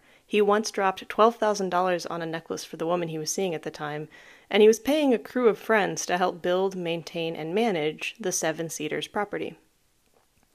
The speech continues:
This brings us to nineteen ninety-two. Scott, according to his friends who were around at the time, seemed moody and erratic. He'd run out of money, he seemed depressed,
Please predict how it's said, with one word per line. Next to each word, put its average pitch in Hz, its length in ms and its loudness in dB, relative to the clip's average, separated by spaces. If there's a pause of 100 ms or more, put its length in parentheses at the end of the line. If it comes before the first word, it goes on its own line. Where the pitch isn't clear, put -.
(580)
This 320 200 4
brings 370 220 4
us 311 120 -2
to - 100 -2
nineteen 202 380 2
ninety-two. 170 580 -4 (360)
Scott, - 600 2
according 247 320 0
to 214 140 -4
his 165 100 0
friends 175 420 -4 (100)
who 185 100 0
were 175 100 2
around 165 240 -4
at 156 80 -10
the 160 80 -8
time, 160 460 -8
seemed 220 280 0
moody 254 380 2
and - 220 -4
erratic. 170 580 -6 (500)
He'd 233 160 2
run 247 160 8
out 233 120 8
of 214 100 -2
money, 165 400 -4
he 214 140 -8
seemed 208 260 4
depressed, - 560 -2